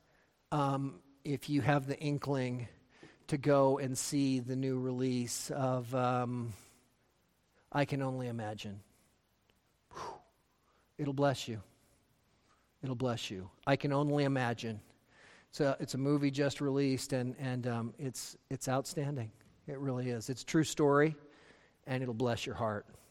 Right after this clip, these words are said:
Got some tough stuff in it. Nothing inappropriate, but, uh, very, very good. And it's about heaven. And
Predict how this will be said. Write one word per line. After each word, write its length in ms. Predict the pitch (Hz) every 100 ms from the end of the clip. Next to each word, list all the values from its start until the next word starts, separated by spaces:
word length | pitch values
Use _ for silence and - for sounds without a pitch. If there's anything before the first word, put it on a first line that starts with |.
| - - - -
Got 180 | 135
some 100 | 151
tough 240 | 143 180 175
stuff 320 | - 156 -
in 120 | 135
it. 120 | 143 - - _ _ _ _ _ _ -
Nothing 340 | 139 127 151
inappropriate, 720 | 139 139 - 131 123 123 127 - - _ _ -
but, 240 | 117 107 - -
uh, 240 | 147 117 117 107
very, 300 | 110 127 110
very 240 | 107 101
good. 260 | 98 104 98 - - _ - - - - _ _ _ _
And 100 | 175
it's 160 | 180 -
about 220 | 185 190
heaven. 440 | 135 214 147 117 113 - _ _ -
And 160 | 175